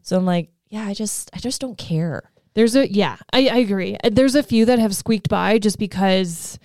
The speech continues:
Speaker 2: X, Y, and Z reasons. But for the most part, I really try to
Speaker 1: Yeah.
Speaker 2: keep that clear.
Speaker 1: Like, you find your little tribe, like we were saying.
Speaker 2: Mm-hmm.
Speaker 1: Like, you find your little tribe. Like, I've,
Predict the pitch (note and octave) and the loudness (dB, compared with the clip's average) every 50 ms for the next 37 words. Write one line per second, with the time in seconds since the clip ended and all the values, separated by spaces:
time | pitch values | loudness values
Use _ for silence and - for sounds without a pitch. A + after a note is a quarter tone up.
0 | _ _ _ _ _ _ _ _ _ _ _ _ _ _ _ _ _ _ - C4 | _ _ _ _ _ _ _ _ _ _ _ _ _ _ _ _ _ _ -2 -2
1 | A#3+ - - - A3 A3+ G#3+ G#3 G#3 G3+ G3 F#3 F3+ G#3 G#3 G3+ F#3+ F#3 F#3+ F#3 | -2 0 0 2 4 4 4 4 4 4 4 4 4 4 4 6 4 4 4 2
2 | F#3 F3 A3 A#3+ B3+ C4 B3 A3 G3+ B3+ A#3+ A3 - - C4+ B3+ B3+ A#3+ A3+ G#3 | 2 2 4 4 4 2 0 0 0 0 0 0 2 2 2 4 4 4 4 4
3 | G3+ G3 F#3 F#3 E3+ - - - G#3+ G#3 G#3 G#3+ A3 A3+ A3 - _ _ _ - | 4 4 2 2 -2 -4 -4 -2 0 2 4 4 4 2 2 -2 _ _ _ -10
4 | G3 F#3+ E3 E3+ F#3+ F#3 F#3 F3 E3+ E3 - - F3+ E3 - F3 - - G3 - | -8 -6 -4 -2 0 0 0 0 -2 -4 -6 -8 -10 -10 -10 -10 -12 -12 -14 -14
5 | _ _ _ _ _ _ _ _ - G#3 F3 D3+ C3+ F#3+ F3+ F3 - E3+ - - | _ _ _ _ _ _ _ _ -4 -2 -2 0 0 -2 -2 -4 -6 -8 -8 -8
6 | - - - - - C#2+ D2 - - - - - G3+ G#3+ G#3 G#3+ B3 B3+ C4+ C#4+ | -10 -10 -8 -6 -6 -6 -6 -8 -10 -14 -12 -4 -4 -2 -2 -2 -2 -2 -2 -2
7 | C4 A#3+ A3+ G3+ F#3+ G3 F#3 - - G3+ D#3+ A#2+ F2+ - F3+ G3+ E3+ E3+ F3+ E3 | 0 0 0 0 0 -2 -2 -2 -2 -2 -2 -2 -2 -4 -4 -4 -4 -4 -2 -4
8 | D#3 D#3 - - C#3 A#2+ B2+ - C#3+ D#3+ A3+ A3+ A3 G3+ G3+ F#3+ F#3 F#3 F#3 F#3+ | -4 -4 -4 -6 -6 -6 -6 -4 0 4 4 6 6 6 6 6 6 6 6 6
9 | G3 G3 G3 G3+ G3 G#3 G#3 A3 A3+ A3 A3+ A3 - G3 E3+ E3+ E3+ E3+ F3 E3 | 6 4 4 2 0 0 0 0 2 2 2 0 0 0 2 2 2 2 0 0
10 | - E3+ D#3+ D3+ D3+ - | 0 -2 -2 -2 -4 -8